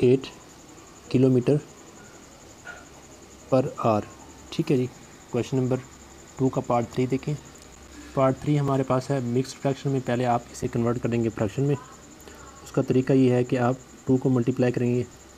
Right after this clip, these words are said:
थ्री फ़ोर्टी के साथ, टू मल्टीप्लाई थ्री फ़ोर्टी, आपके पास answer आएगा सिक्स एटी। फिर हम ऐड करेंगे वन से, वन ऐड करें जी, सिक्स एटी वन, सिक्स एटी वन ओवर टू। ठीक है जी,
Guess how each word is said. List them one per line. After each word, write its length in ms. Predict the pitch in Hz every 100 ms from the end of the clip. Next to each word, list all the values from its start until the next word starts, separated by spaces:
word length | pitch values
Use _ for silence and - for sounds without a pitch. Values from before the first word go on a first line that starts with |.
| -
थ्री 220 | 123 123 127
फ़ोर्टी 360 | - 110 139
के 80 | 135
साथ, 180 | - 117 - - - - - - 131
टू 120 | 135
मल्टीप्लाई 440 | 120 123 123 123
थ्री 200 | 120 131
फ़ोर्टी, 420 | 120 127 131 131 127
आपके 380 | - 120 123 120
पास 220 | 117 127
answer 260 | 120 127
आएगा 260 | 120 113 123 127
सिक्स 320 | - - - 123
एटी। 280 | 117 147 120 - - - - - -
फिर 120 | 143
हम 160 | 139 147 127
ऐड 160 | 123
करेंगे 280 | - 123 120
वन 200 | 113 123
से, 200 | 123 135 - - - - - 127
वन 220 | 120 127
ऐड 180 | 123 123
करें 200 | 131 127
जी, 140 | 127 127 - - - - - - -
सिक्स 360 | 147 147 - - -
एटी 200 | 127 127
वन, 220 | 117 135 135 - - - - - - - - - - - - - -
सिक्स 280 | 143 - 330
एटी 200 | 127 127
वन 200 | 117 127 131
ओवर 260 | 131 127 - - - - - -
टू। 160 | 131 95 - - - - - - - - - - -
ठीक 160 | 151
है 60 | 135
जी, 140 | 127